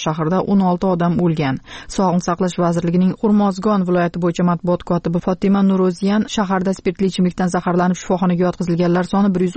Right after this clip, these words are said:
oltmish sakkiz taga yetganini bildirdi. Afsuski, ularning o'n olti nafari o'ldi, sakkiztasi og'ir ahvolda qolmoqda, deya iqtibos keltirmoqda agentlik matbuot kotibidan. Bandar Abbos politsiyasi yetakchisi,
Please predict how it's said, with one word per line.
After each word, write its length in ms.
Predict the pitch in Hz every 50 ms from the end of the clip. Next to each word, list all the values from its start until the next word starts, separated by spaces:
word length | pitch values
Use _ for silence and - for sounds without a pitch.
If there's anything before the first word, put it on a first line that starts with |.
| - 190 190
oltmish 280 | 180 - 190 180 - - -
sakkiz 260 | 226 - - - -
taga 180 | - 185 180 196
yetganini 540 | 185 185 175 - - 196 190 190 196 202 202 180
bildirdi. 420 | 160 147 139 143 147 151 147 135 - - - - - -
Afsuski, 420 | - 190 180 - - 180 - - 180
ularning 360 | 175 180 175 170 170 170 165 - -
o'n 80 | 185 180 175
olti 180 | 170 170 160 160
nafari 320 | 170 165 - 160 160 160
o'ldi, 320 | 156 185 190 190 196 214 214
sakkiztasi 560 | - - 175 170 - - - 160 156 - 170
og'ir 180 | 170 165 170 160 156
ahvolda 320 | - 175 170 170 170 175 - -
qolmoqda, 520 | 185 170 175 180 170 165 - - 170 165 143
deya 160 | 147 156 151 156
iqtibos 300 | - - 165 160 151 - -
keltirmoqda 500 | 160 151 - - 151 151 147 - - 156 143 147
agentlik 380 | 147 165 160 - 196 208 208 - - -
matbuot 460 | 196 196 - - - 170 160 - - -
kotibidan. 540 | 175 170 170 175 165 170 165 165 139 139 151 - - - - - -
Bandar 280 | 208 220 220 233 220 220 214
Abbos 280 | 196 196 202 196 185 - -
politsiyasi 500 | 196 196 185 170 - 180 170 170 - 180 180
yetakchisi, 480 | 170 - 170 160 160 - - - -